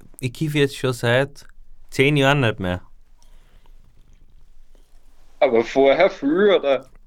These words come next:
Speaker 1: Ja, hab ich viel gekifft früher. Also früher hab ich viel gekifft.
Speaker 2: <laughs> Jetzt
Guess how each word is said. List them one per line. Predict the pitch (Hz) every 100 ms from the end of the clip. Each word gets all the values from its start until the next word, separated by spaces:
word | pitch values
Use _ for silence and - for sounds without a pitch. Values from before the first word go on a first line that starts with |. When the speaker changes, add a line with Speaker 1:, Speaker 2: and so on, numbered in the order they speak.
| -
Speaker 1:
Ja, | 123 151
hab | 165
ich | 160 156
viel | 156
gekifft | 143 113 -
früher. | - 98 95 104
Also | - 101
früher | 120
hab | 151
ich | 147
viel | 147 135
gekifft. | 107 92 - -
Speaker 2:
<laughs> | - - _ - - - 135 123 - 135
Jetzt | 110 131 190 208 - -